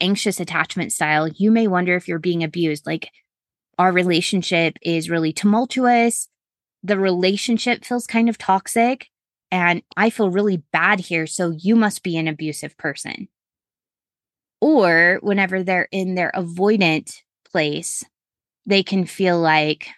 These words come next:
"I'm completely in control of my emotions. I freaked out. I don't understand why I did that." It's really confusing because an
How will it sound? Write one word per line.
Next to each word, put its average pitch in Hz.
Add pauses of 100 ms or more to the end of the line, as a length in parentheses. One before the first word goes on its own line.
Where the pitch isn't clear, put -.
(200)
"I'm 208
completely 190
in 165
control 165
of 160
my 156
emotions. 151 (400)
I 196
freaked 160
out. 147 (480)
I 208
don't 190
understand 156
why 147
I 143
did 147
that." 143
It's -
really 277
confusing 208
because 156
an 185